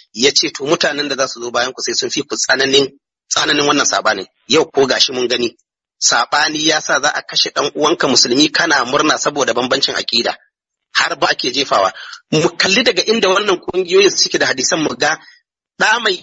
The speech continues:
ido suka haifa can wurin. Ka dibi duniyar Larabawa yau. Kai ka ce wata aya ce ta ba su umarni su riƙa wannan kashe juna?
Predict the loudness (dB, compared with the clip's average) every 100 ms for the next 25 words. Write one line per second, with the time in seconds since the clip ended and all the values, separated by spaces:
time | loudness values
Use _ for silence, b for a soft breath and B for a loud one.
0 | -4 2 4 4 2 0 0 0 2 2
1 | 0 -6 _ _ _ _ _ _ _ _
2 | B B B -4 -2 -2 -2 2 2 4
3 | 2 2 0 2 2 2 -2 -6 _ _
4 | _ _ _ _ _ _ _ _ _ _
5 | _ -20 _ _ 0 0 0 -2 0 -2
6 | 0 0 0 0 -2 0 0 0 -2 0
7 | 2 2 2 2 2 2 0 -2 -2 -6
8 | -10